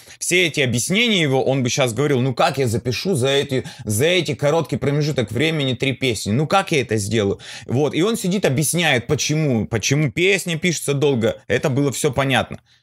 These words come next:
Когда человек говорит: «Мне на запись нужно три тысячи плюсом гонорару», я такой: «Б-, не вопрос, просто высылаю и всё». То есть, ну, вообще не вопрос. «Надо ещё на дозапись». Пожалуйста, Алексей,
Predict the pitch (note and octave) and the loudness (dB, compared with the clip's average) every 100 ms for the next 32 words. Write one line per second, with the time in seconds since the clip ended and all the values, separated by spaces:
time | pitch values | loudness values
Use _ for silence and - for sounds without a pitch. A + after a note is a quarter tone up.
0 | _ - A#2 D3 D3 D#3+ D#3+ A2+ B2+ D3+ | _ -4 0 2 0 0 2 2 0 0
1 | C3+ B2 C3 G#3 D3 B2+ C#3 F3 G#3+ E3+ | 0 0 0 2 0 0 0 0 0 -2
2 | C#3+ E3+ D#3+ D#3 C#3 D3+ D3+ C#3+ A2 - | -2 -2 0 0 0 0 0 0 -2 -4
3 | G2 - _ - D3 B2 G#2 F#2+ A#2+ B2 | -6 -6 _ -2 0 2 0 2 2 2
4 | A#2 G2+ F#2+ F#2+ F2+ F2+ A#2+ C#3+ F3 - | 2 2 0 0 -2 0 0 2 0 0
5 | C3+ - - - - F#2+ C3+ C3 - F2 | -2 -2 -12 -16 -10 -6 -2 -2 -2 -4
6 | - A2+ B2 C3 D#3 E3+ G#2 - G#2 G2+ | -2 -2 0 2 2 2 0 -2 -2 -2
7 | - F2 - F#2+ F2 - F#2+ A#2 - A2 | -2 -4 -4 -6 -6 -4 -2 0 2 2
8 | F#2+ F2+ E2+ D#2+ - - G#2+ F3 F#3+ D#3+ | 0 0 -2 -4 -8 -4 0 2 2 2
9 | C3 F#3 D#3 A2+ B2 A2+ B2+ F2+ - - | 0 0 0 0 0 0 0 -2 -8 -12
10 | - - _ B2+ A#2 A#2 D#3 - C3+ A#2 | -20 -20 _ -2 2 2 2 0 0 0
11 | - B2 G#2+ G2 - | -2 0 0 0 -4